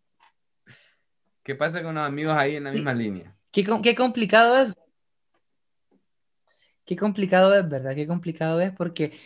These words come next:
Speaker 2: uno, normalmente, eh, todos tenemos diferentes temperamentos, tenemos diferentes, eh, formas de actuar, de reaccionar.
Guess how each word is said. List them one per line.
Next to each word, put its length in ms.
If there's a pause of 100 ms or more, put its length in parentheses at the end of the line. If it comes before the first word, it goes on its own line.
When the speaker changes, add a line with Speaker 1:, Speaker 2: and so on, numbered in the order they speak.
(120)
Speaker 2:
uno, 540 (240)
normalmente, 540 (120)
eh, 60
todos 360
tenemos 240
diferentes 460
temperamentos, 880
tenemos 260
diferentes, 960
eh, 140
formas 360
de 80
actuar, 540
de 120
reaccionar. 760